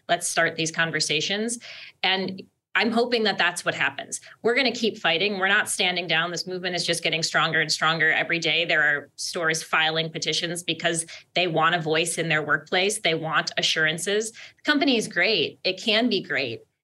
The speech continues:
You know, it, it does offer some wonderful benefits, but it also can come and take those benefits away in an instant. And that's what I've watched them do to us.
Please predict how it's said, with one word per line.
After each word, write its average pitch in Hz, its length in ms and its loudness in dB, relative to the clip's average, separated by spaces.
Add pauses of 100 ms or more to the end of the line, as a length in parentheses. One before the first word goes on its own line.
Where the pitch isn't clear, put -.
(100)
You 185 100 0
know, 180 160 4
it, - 260 0
it 202 220 0
does 202 360 4
offer 185 360 0
some 170 300 -6
wonderful 175 360 0
benefits, 226 400 2
but 196 120 0
it 190 80 2
also 208 280 2
can 196 180 -4
come 190 220 -4
and 180 100 -2
take 190 200 -2
those 185 140 2
benefits 180 420 0
away 165 300 2
in 156 80 0
an 147 80 0
instant. 185 460 0
And 170 80 -6
that's 190 220 0
what 190 120 4
I've 170 160 2
watched 170 440 -2
them 160 200 0
do 185 220 0
to - 220 -2
us. - 260 -2